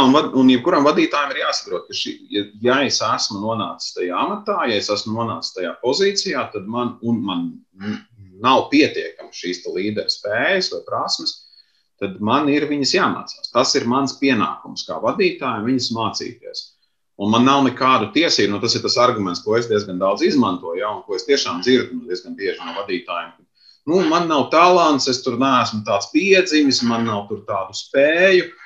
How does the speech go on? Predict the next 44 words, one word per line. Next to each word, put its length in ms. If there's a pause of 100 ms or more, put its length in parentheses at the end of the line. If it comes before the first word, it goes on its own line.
(180)
un 140
tā 200
kļūst 260
par 140
tādu 280
atrunu, 480
kāpēc 340
es 120
neko 280
nedaru. 420 (220)
Nē, 140 (180)
tā 220
nav 260
laba 380
atruna, 360 (280)
ja? 180 (380)
Tad, 100
ja 160
tev 160
nav 240
talanta, 480
un 60
ja 100
tev 160
nav 160
spēju, 460
un 80
ja 80
tev 100
nav 220
vēlēšanās 640
mācīties, 560
tad 160
tu 80
raksti 400
atlūgumu 560
un 140
ej 160
atpakaļ 400
strādāt 420
par 120
strādnieku, 840
ja? 80 (540)
Vai 180